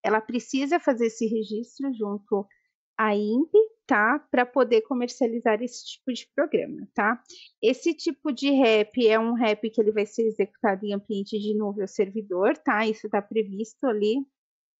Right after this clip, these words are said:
na portaria. E ele, por ser um registrador eletrônico, ele também vai ter que emitir seu arquivo A F D, tá? O A F D,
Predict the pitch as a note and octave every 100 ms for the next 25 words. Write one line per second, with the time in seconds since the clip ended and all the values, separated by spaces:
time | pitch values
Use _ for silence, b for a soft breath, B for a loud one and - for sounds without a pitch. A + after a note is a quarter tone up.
0 | _ - _ C4 B3+ G3 - G3 - A3
1 | F#3+ F#3+ A3+ E4+ B B B B - C#4
2 | D4+ E4 E4+ C#4+ B3 B3+ B3+ D4+ B3+ B3
3 | B3 - G#3 A3 G#3+ G3+ - G#3+ G3+ G#3+
4 | A3 B3 - A3 A3 B3+ A3+ C#4 D#4+ F#4
5 | C#4+ B3 E4+ D4+ B3+ B3+ A3 A3 - A3
6 | - G#3 G#3 - G3+ G3 F#3 F#3+ - G#3
7 | F#3 F3+ A3+ B3 A3 G#3+ G#3 G#3 G#3 B3
8 | G#3 A3 G3+ F#3